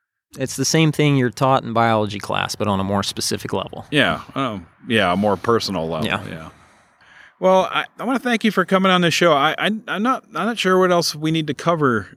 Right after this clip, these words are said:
Speaker 2: We've covered your fan base and your videos, and you're gonna keep bringing these things out and, and, and, uh, continuing for the near future. Do you,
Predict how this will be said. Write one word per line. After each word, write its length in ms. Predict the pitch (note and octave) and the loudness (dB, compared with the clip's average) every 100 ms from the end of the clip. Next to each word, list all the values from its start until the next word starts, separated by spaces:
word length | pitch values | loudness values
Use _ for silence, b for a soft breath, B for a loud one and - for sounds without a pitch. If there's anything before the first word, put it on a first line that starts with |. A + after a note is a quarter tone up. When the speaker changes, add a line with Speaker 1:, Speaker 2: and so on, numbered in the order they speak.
| - | -4
Speaker 2:
We've 200 | C3+ - | -4 0
covered 380 | D#3 D#3 D#3+ C#3 | 0 2 -2 0
your 160 | C#3 | -2
fan 460 | A2+ - C#3 D3 D3+ | -2 -2 2 2 2
base 340 | D3 D3 - | 2 0 -2
and 140 | D3 D3 | -4 -2
your 120 | C3+ | 0
videos, 560 | C#3+ C#3 C#3 C#3 C3+ | 2 2 2 2 2
and 140 | C3+ C3 | 0 -2
you're 140 | B2 | -2
gonna 180 | - C3+ | 0 -2
keep 220 | - C3 _ _ _ _ _ | -2 -4 _ _ _ _ _
bringing 280 | - C#3+ C#3 | 2 4 4
these 200 | C3+ B2+ | 2 0
things 260 | D3 C3 A#2 | 0 0 2
out 260 | A#2+ B2 A#2 | 2 2 0
and, 260 | G#2+ G#2 A2+ | -4 -6 -8
and, 320 | G#2+ G#2 G2+ _ - | -6 -8 -10 _ -8
and, 360 | A2 G#2 G2+ G2+ | -4 -2 -2 -2
uh, 420 | G2+ G2 G2+ F#2 - - | -2 -2 -4 -8 -12 -8
continuing 640 | A2 D3+ D3+ C#3 C3 A#2+ | -4 0 2 4 2 2
for 160 | A#2+ | 0
the 120 | A2+ A2+ | 2 2
near 220 | A#2+ A2 | 2 0
future. 540 | B2 C3 - G2 F#2 b b b b _ - _ - - C#3 | 0 -2 0 -2 -2 b b b b _ -20 _ -16 -14 -14
Do 100 | C#3+ | -2
you, 200 | E3+ D#3 | 0 0